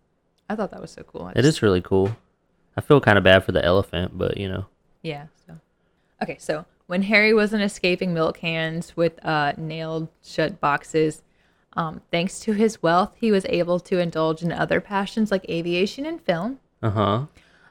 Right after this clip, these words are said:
Speaker 1: Um, he even wrote a few books.
Speaker 2: Okay.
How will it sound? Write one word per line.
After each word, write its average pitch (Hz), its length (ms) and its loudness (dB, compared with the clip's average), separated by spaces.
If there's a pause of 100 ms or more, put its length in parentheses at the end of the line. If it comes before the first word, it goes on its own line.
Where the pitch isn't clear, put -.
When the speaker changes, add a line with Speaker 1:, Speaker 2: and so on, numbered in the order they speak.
(120)
Speaker 1:
Um, 160 240 -2
he 175 140 -2
even 180 280 -4
wrote 185 180 2
a 226 40 -2
few 240 160 -6
books. 214 460 -4 (600)
Speaker 2:
Okay. 120 280 2